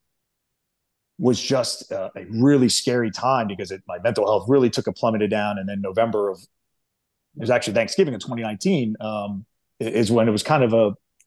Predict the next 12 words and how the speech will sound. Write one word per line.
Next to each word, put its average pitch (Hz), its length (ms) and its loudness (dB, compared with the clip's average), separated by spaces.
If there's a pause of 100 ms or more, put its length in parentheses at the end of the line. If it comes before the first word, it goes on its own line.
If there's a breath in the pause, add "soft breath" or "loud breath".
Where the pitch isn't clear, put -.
(280)
crescendo 143 460 -2
moment. 123 400 -6
I, 143 160 -10
I 147 300 -2
was 143 160 -4
already 143 260 2
having, 117 560 -6
uh, - 60 -16 (100)
really, 135 220 4
really 117 180 2
depressed 110 520 -6
and 92 200 -10